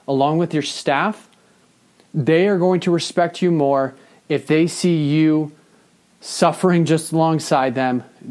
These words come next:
doing the work just alongside them, and being able to talk about it afterwards. I think it's a key component that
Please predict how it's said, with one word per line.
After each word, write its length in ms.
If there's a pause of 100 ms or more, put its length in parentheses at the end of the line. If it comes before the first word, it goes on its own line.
(140)
doing 380
the 80
work 320
just 240
alongside 640
them, 260 (600)
and 140
being 220
able 180
to 100
talk 360
about 200
it 120
afterwards. 640 (1000)
I 140
think 160
it's 100
a 60
key 240
component 640
that 280